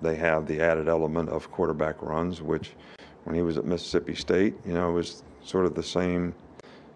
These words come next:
you know, kind of, um,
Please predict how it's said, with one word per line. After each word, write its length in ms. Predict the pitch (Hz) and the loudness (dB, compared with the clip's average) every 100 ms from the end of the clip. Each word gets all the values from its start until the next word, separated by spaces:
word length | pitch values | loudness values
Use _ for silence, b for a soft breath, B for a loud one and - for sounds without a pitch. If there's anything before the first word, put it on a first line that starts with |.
| - | -4
you 100 | 85 | 0
know, 140 | 82 | 0
kind 400 | 78 90 87 80 | 2 2 2 4
of, 280 | 82 78 - 71 71 B B - | 2 2 0 -2 -4 B B -6
um, 580 | 80 78 76 76 71 71 | -2 0 2 0 -2 -6